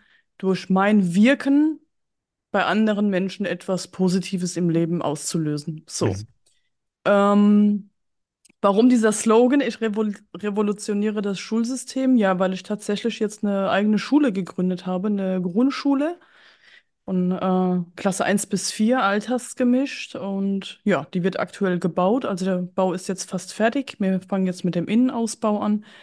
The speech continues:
Speaker 1: Grad die Woche wurden jetzt die Fenster bestellt. Und ja, es ist total spannend, weil vor einem Jahr war da einfach noch nix. <laughs>
Speaker 2: Mhm.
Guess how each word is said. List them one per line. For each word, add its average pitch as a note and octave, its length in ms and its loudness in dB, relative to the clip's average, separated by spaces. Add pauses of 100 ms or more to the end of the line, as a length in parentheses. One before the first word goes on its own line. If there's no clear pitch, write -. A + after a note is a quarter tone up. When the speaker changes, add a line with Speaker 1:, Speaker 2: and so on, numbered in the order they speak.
(440)
Speaker 1:
Grad - 440 -2
die F#3 100 2
Woche F3+ 260 0
wurden F3+ 220 2
jetzt F3 220 -4
die F3+ 60 -2
Fenster G3+ 420 -4
bestellt. G3 600 -2
Und F3+ 280 0
ja, E3+ 260 -2
es - 160 -14
ist - 220 -8
total F#3+ 280 -2
spannend, G3 520 -2
weil F#3+ 160 2
vor F#3+ 160 -6
einem F#3+ 160 0
Jahr F#3 260 0
war G#3 120 2
da G#3 80 -2
einfach F#3 260 -4
noch F3+ 120 -2
nix. A3 520 -4
<laughs> D#4+ 40 4 (300)
Speaker 2:
Mhm. A#2+ 160 -6